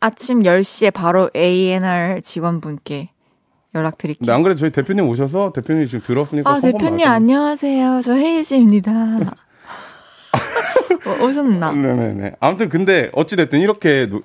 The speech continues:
Speaker 2: 잠깐 빠졌는데 노래를 하면서 좀 청소를 하면은 조금 더 청소하는 게 좋을 텐데. 그죠?
Speaker 1: 그러게요.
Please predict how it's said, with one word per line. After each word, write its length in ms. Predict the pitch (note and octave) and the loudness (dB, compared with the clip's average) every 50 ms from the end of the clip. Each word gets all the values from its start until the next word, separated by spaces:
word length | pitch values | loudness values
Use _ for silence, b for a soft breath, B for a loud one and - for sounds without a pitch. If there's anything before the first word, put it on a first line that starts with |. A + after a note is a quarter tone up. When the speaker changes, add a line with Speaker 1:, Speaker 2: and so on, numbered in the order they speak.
| - - | -8 -6
Speaker 2:
잠깐 200 | - A#2+ A#2 A#2 | -4 -4 0 2
빠졌는데 720 | D#3+ F#3+ F#3 F#3+ E3+ D3+ C#3 B2 C3 C3+ C3 A2+ G2 F#2 - - - - | 2 2 4 4 4 4 4 4 4 2 2 0 -2 -6 -10 -14 -18 -16
노래를 380 | - - C3 E3+ G3 G#3+ G#3+ G#3+ | -4 0 2 4 4 4 4 2
하면서 220 | G#3+ A3 G#3 F#3+ | 2 2 0 -2
좀 200 | F3+ - G#3+ A3 | -2 -2 -4 -4
청소를 400 | - A3+ A3+ A#3+ A3+ A#3+ A#3+ A#3+ | -2 -2 -2 -2 -2 -2 0 0
하면은 360 | A#3 G#3+ G3+ F#3+ F3 E3 D#3+ D3 | 2 2 2 2 2 0 0 -2
조금 300 | F#3 G3+ G#3 A#3+ A#3+ A3+ | -2 -4 -4 -4 -2 0
더 220 | A3 G#3 E3+ C3 B B B B | 2 2 2 0 B B B B
청소하는 420 | - - A3 A3+ A3 A#3 A3 G3+ | -4 -2 0 2 2 2 2 2
게 60 | D#3+ A#2 | 0 -2
좋을 240 | - - B2 C3+ | 0 2 2 2
텐데. 400 | C3+ - - F2+ F2 E2 A2+ G2+ - - | 0 -2 -6 -8 -8 -10 -14 -18 -6 -4
그죠? 320 | - G2 F2+ G#2 B2+ G#3+ | -2 0 0 0 0 -2
Speaker 1:
그러게요. 540 | C#4 - F3+ F3+ E3+ E3 D#3+ D#3+ F3 G3 | -4 -6 -6 -6 -6 -6 -8 -8 -10 -10